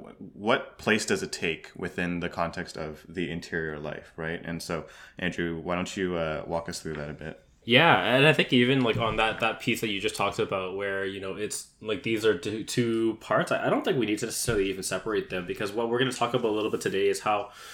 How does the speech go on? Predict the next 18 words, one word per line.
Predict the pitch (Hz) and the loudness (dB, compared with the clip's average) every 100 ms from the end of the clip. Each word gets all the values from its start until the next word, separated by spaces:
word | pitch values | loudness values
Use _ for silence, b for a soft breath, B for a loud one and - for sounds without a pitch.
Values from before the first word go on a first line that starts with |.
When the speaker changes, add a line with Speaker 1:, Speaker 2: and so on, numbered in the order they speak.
| B - | B 2
Speaker 2:
really | 120 147 160 | 6 8 8
these | 127 123 120 | 6 4 4
are | 107 | 0
two | - 127 | 4 4
aspects | 113 117 - - | 4 2 0 -4
of | 104 | -4
the | |
same | 104 110 92 | -2 -2 -4
thing, | - 95 85 B B B B 98 | -6 -6 -6 B B B B -4
um, | 95 92 90 90 90 - - - | -2 0 -2 -6 -10 -12 -14 -8
at | 107 110 | -6 -4
the | |
end | 101 98 | -4 -2
of | |
the | 95 | -2
day. | 98 98 92 | 0 0 0
So | 92 110 101 | 0 0 0
Speaker 1:
Mm-hmm. | 92 | -2